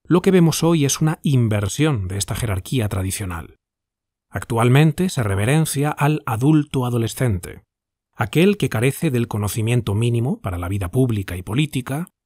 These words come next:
y cuyo interés es únicamente mirarse el ombligo.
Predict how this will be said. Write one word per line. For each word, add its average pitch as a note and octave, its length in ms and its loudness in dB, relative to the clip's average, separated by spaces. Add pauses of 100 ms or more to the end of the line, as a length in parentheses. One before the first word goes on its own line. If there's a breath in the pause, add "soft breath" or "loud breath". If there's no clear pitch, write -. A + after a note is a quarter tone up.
y G#3+ 140 -2
cuyo D#3+ 260 6
interés D3+ 540 4
es D3+ 400 -2
únicamente C3 800 2
mirarse A#2+ 760 -4
el A2 140 -4
ombligo. F#2 560 -4